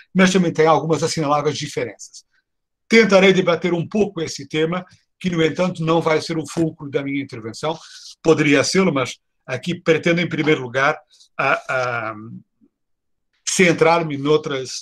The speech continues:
noutras, eh, dimensões e apenas, no final, discutir esta dimensão. Bom, as classificações sociais, eh, são,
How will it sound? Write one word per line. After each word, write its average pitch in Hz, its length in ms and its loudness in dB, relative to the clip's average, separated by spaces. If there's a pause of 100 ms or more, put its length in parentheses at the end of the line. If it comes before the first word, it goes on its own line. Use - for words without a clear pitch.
noutras, 139 560 -6 (100)
eh, 123 260 -12
dimensões 156 680 0 (360)
e 175 300 2 (280)
apenas, 151 680 2 (200)
no 175 200 2
final, 151 520 2 (260)
discutir 156 640 -4
esta 139 280 -4
dimensão. 113 500 -12 (840)
Bom, 170 280 4 (280)
as 254 140 2
classificações 202 800 2
sociais, 165 800 2 (500)
eh, 131 640 -6
são, 180 500 2